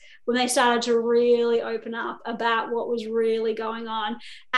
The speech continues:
And she had no idea. It was quite shocking, some of the things and behaviours that they were experiencing within that organisation. And, oh, I think a lot of it, that is really doing the time and investing that,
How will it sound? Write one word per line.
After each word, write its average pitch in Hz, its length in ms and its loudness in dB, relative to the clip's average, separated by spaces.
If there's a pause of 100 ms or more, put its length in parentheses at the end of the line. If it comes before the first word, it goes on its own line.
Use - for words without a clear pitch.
(100)
And 240 320 2
she 285 260 0
had 269 220 2
no 233 180 0
idea. 294 640 4
It 240 60 2
was 233 120 -2
quite - 280 -6
shocking, 254 420 -2
some 247 180 -4
of 226 80 -4
the 220 80 -12
things 226 320 -2
and 220 80 -4
behaviours 285 720 0
that - 140 2
they 220 240 0
were 220 140 -2
experiencing 220 720 -6
within 220 260 -6
that 214 180 -8
organisation. 220 880 -4 (460)
And, 233 540 2 (280)
oh, - 120 -10 (200)
I - 60 -10
think 269 220 2
a 330 40 2
lot 247 220 2
of 240 120 0
it, 226 140 2
that 220 180 -2
is 226 220 -2 (100)
really 226 400 -2
doing 233 300 -6
the 220 80 -8
time 233 400 -4 (240)
and 226 140 -6
investing 226 540 -6
that, 220 160 -10